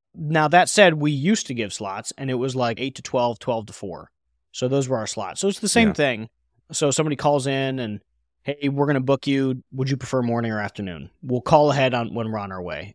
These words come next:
Speaker 1: And then the dispatcher is actually the one that calls ahead.
Speaker 2: Do you find that people like that more, or did you run into some issues with long wait times? 'Cause I feel like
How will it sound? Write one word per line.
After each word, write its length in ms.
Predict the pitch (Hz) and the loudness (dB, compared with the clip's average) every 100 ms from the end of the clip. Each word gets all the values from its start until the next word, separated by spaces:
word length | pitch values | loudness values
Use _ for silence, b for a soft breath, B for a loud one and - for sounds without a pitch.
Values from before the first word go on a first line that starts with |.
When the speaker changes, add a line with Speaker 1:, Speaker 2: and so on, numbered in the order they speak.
| - | -4
Speaker 1:
And 100 | 156 | 0
then 120 | 156 | 2
the 80 | 147 | 4
dispatcher 440 | 165 - 139 - | 2 4 2 0
is 80 | 123 | -4
actually 260 | 117 - | -4 -4
the 80 | 107 | -4
one 120 | 104 | -4
that 100 | 101 | -6
calls 220 | - 98 87 | -8 -10 -10
ahead. 240 | 90 - - _ _ - | -14 -16 -20 _ _ -6
Speaker 2:
Do 100 | 104 | -4
you 60 | |
find 360 | 120 101 107 104 | 0 2 2 2
that 180 | 92 - | -2 -4
people 440 | 101 - 92 - _ | -10 -4 -4 -4 _
like 260 | 90 90 - | -4 -4 0
that 160 | 139 131 | -2 -2
more, 300 | 143 135 87 | -2 -2 -2
or 140 | 80 | -4
did 200 | 80 85 | -6 -2
you 100 | 90 | 0
run 120 | 87 | 0
into 240 | 85 85 87 | 0 -2 -4
some 200 | - 82 | -2 -2
issues 420 | 80 - 85 80 | -2 -2 -2 0
with 460 | 80 80 78 - - | 0 0 -2 -12 -6
long 320 | 82 82 80 | -2 -2 -2
wait 220 | 82 78 | -4 -6
times? 260 | 80 73 - | -8 -8 -8
'Cause 100 | 87 | -6
I 100 | 85 | -4
feel 200 | 110 104 | 0 2
like 280 | 92 - | 0 -2